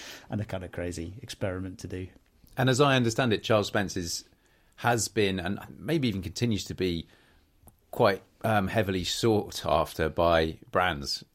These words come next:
Speaker 2: uh, who are developing products and want to improve the customer experience of their products with the packaging, with, I don't know, whatever else he might be involved in. 'Cause I, I was also, so things about colours as well,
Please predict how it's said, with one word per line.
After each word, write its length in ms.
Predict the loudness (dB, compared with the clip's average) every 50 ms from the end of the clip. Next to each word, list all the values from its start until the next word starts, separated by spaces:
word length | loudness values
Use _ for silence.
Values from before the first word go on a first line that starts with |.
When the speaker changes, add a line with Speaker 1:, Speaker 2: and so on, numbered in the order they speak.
| _ _
Speaker 2:
uh, 180 | -4 -2 -2 0
who 180 | 0 2 2
are 80 | 2 2
developing 400 | 2 2 0 0 0 -2 -4 -4
products 400 | -2 0 0 0 0 -2 -6 -8
and 180 | -6 -6 -4 -4
want 200 | -4 -4 -6 -4
to 280 | -2 -2 0 0 0 -2
improve 540 | -4 -6 -4 -2 0 2 2 2 0 -2 -6
the 40 | -8
customer 300 | -6 -6 -6 -6 -6 -6
experience 400 | -6 -4 -4 -4 -4 -4 -6 -6
of 140 | -8 -4 -4
their 100 | -4 -2
products 480 | -2 -2 -4 -4 -4 -8 -10 -12 -16 -18 -20 -20 -20 -20 -20 -20 -8 -6
with 100 | -4 -4
the 60 | -4
packaging, 840 | -6 -6 -8 -6 -6 -6 -4 -2 -2 0 0 -2 -2 -4 -4 -4 -4
with, 480 | -2 -2 -2 -2 -4 -10 -16 -18 -18 -16 -14
I 100 | -14 -14
don't 160 | -12 -12 -10
know, 60 | -10
whatever 360 | -8 -8 -8 -8 -6 -6 -4
else 260 | -4 -4 -4 -6 -8
he 80 | -8 -6
might 240 | -4 -4 -4 -4 -4
be 220 | -6 -6 -6 -8 -12 -18 -20 -20 -14 -10
involved 220 | 2 4 4 4 4
in. 60 | 2
'Cause 160 | 0 -2 -2
I, 180 | -2 -4 -6 -8 -2 0
I 60 | 2
was 120 | 2 4 2
also, 240 | 2 0 -2 -6 -8 -8 -6
so 340 | -2 2 4 4 4 4 0 -4 -8 -6 -2
things 160 | 0 2 2
about 240 | 4 2 2 0 -2
colours 500 | 0 2 4 4 4 4 2 -2 -4 -4
as 160 | -4 -4 -2
well, 380 | 0 2 2 0 -2 -4 -10